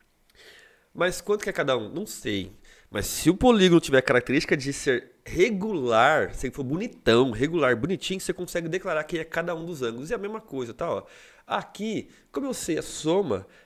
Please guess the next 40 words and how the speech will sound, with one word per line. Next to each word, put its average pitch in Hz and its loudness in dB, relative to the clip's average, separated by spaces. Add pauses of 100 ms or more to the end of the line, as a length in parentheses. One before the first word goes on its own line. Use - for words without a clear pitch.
é - -8
só 202 -4
pegar 139 0
trezentos 107 -2
e - -16
sessenta - -6 (480)
<clears throat> 147 -12 (680)
e 123 -4
dividir 117 -8
pela 117 0
quantidade 113 -4
de 127 -6
lados, - -10
tá? - -6 (520)
Dito 165 -6
isso 135 -4
pra - -16
vocês, 110 -2
gente, 92 -10
isso 113 -8
aqui 127 -8
eu 127 -4
vou 127 -8
até 151 -2
grifar 123 -6
em 120 -4
amarelo. 123 -6 (320)
Dito 160 -6
isso 143 -4
pra 120 -10
vocês 117 -2
como 113 -8
recurso 143 -4
extra 120 -2
aqui, 117 -10
no 104 -8
caso 104 -2
de 98 -8
polígono 101 -8
regular, 101 0